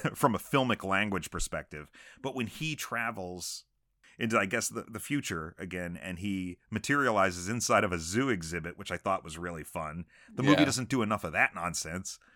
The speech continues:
Speaker 2: Yeah. He travels in space and time.
Speaker 1: Yes.
Speaker 2: He's not just in that same location.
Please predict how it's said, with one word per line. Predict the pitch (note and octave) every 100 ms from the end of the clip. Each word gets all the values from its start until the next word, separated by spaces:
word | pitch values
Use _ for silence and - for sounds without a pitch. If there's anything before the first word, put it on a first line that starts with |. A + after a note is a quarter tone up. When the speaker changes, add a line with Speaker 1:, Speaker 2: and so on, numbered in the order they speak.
| -
Speaker 2:
Yeah. | A#3+ C#3+ B2 G2 - -
He | E3 F3+
travels | F3 F#3 E3+ E3+ D3+
in | C#3
space | - D#3 D3 B2+ - - - _ _ _ _
and | G2 F2+
time. | G2 E2+ E2 C#3 - _ _ _ _
Speaker 1:
Yes. | C3 A#2 E2 - - - _
Speaker 2:
He's | - B2+ A2+
not | B2+ B2
just | B2 A2+ - _ _ _
in | A#2 A#2+ A2+
that | G#2 -
same | - A2 G#2+
location. | G2+ F#2+ - G#2+ F#2+ B1+ G1+